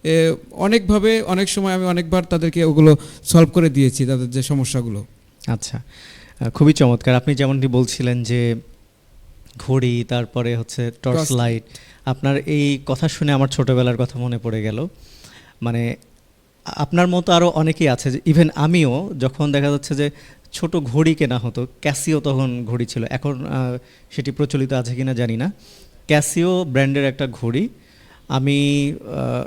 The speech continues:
Speaker 2: একটা চেইনের ছিল আর একটা ফিতার ছিল। তো অনেকগুলো কেনা হয়েছে। আব্বা শখ করে আমাকে, আহ, ওই সময় সম্ভবত আড়াইশো টাকা দিয়ে, আহ, কিনে দিয়েছিল। তো আমি আসলে খুলে দেখি, যে সবগুলোই খুলে দেখি যে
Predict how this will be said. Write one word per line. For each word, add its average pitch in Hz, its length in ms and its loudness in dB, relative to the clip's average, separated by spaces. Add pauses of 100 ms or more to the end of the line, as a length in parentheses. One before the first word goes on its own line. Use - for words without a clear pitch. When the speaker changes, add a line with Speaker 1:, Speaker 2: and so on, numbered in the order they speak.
(140)
Speaker 2:
একটা - 320 -6
চেইনের 160 640 -2
ছিল 160 200 -6
আর 196 100 -2
একটা 165 140 -6
ফিতার 135 380 -2
ছিল। 107 320 -6 (520)
তো - 120 -4
অনেকগুলো 175 380 -2
কেনা 170 260 2
হয়েছে। 156 440 2
আব্বা 139 220 -2
শখ 135 220 -6 (120)
করে 143 200 -2
আমাকে, 135 500 -2 (420)
আহ, - 140 -8
ওই 147 180 -4
সময় 147 260 -4
সম্ভবত 143 600 -4
আড়াইশো 151 500 0
টাকা 135 280 -4
দিয়ে, 120 320 -4 (200)
আহ, 127 140 -12
কিনে 131 200 -2
দিয়েছিল। 120 440 -2 (680)
তো - 80 -8
আমি 196 440 -2
আসলে 165 360 -4 (160)
খুলে 175 320 0
দেখি, 135 400 -4
যে 117 240 -8
সবগুলোই 143 540 -2 (420)
খুলে 143 220 4
দেখি 123 320 0
যে 117 280 -4